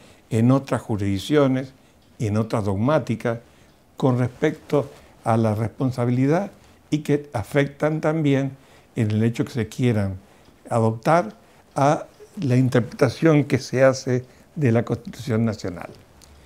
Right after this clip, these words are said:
Entonces, nuestra Constitución Nacional, eh, parte del hecho de que tiene que haber legalidad,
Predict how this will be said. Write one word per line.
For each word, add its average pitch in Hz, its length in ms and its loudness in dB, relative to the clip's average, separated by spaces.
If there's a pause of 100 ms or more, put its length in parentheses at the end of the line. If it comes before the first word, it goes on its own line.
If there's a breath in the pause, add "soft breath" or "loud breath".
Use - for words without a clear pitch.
(580 soft breath)
Entonces, 135 600 0
nuestra 143 300 2
Constitución 180 480 -2
Nacional, 185 540 0 (2000 loud breath)
eh, 123 120 0
parte 196 800 2
del 131 300 2
hecho 180 480 0 (260)
de 131 300 0
que 127 140 -2
tiene 175 360 0
que - 80 -2
haber 165 440 2 (340)
legalidad, 165 800 4